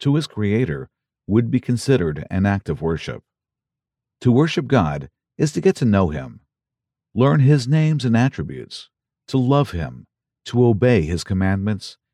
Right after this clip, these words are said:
and to enforce His laws in every aspect of life. To worship God is to serve His cause, engaging in the struggle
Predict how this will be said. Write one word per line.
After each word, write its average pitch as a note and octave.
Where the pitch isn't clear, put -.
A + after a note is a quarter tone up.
and B2+
to C3
enforce A2+
His A#2+
laws F#2+
in G2+
every B2+
aspect F2+
of D#2
life. D#2+
To -
worship C#3+
God C3
is -
to A#2+
serve A2
His G2+
cause, D2+
engaging A#2+
in F2
the F2
struggle A2